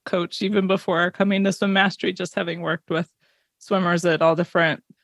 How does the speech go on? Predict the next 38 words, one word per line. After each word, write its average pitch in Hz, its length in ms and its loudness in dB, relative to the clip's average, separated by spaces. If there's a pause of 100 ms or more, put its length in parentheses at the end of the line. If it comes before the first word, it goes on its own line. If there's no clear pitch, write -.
(280)
levels 165 340 2
of 160 360 -4
comfort 147 500 -2
with 170 240 -4
the 170 100 -2
water. 160 300 0
And - 140 -4
I 165 80 0
feel - 220 -8
like - 140 -8
that's 165 220 -6
very 160 180 -4
much 165 240 -6
what 165 140 -2
we're 160 220 -2 (120)
working 170 380 -2
with 165 120 -4
people - 260 -2
to 180 160 0
do. 175 360 2
But 160 300 0 (480)
getting 196 300 6
people 185 300 0
to, 151 220 -2
especially 180 600 4
I 170 60 2
think - 360 -6
when 165 680 0
working 196 400 0
with 165 380 -2 (180)
swimmers 180 580 -2
who 170 240 0
have 165 380 2
a 151 340 0 (600)
longer 165 640 2 (100)
history 180 640 -2 (160)
of 170 200 2
swimming 208 640 2